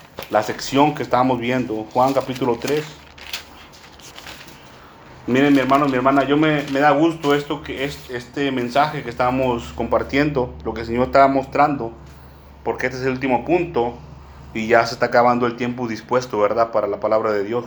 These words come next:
justo en la sección, justo en la sección que es siguiente.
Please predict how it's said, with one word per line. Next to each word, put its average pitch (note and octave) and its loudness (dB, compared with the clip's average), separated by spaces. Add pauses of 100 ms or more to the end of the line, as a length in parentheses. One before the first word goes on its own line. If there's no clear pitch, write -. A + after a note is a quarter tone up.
justo F#3 0
en C#3+ 4
la C3 2
sección, D3+ -2 (840)
justo D#3 0
en E3+ 2
la D#3 4
sección D3+ -4 (140)
que G#2 -8
es G#2+ -10
siguiente. G2+ -8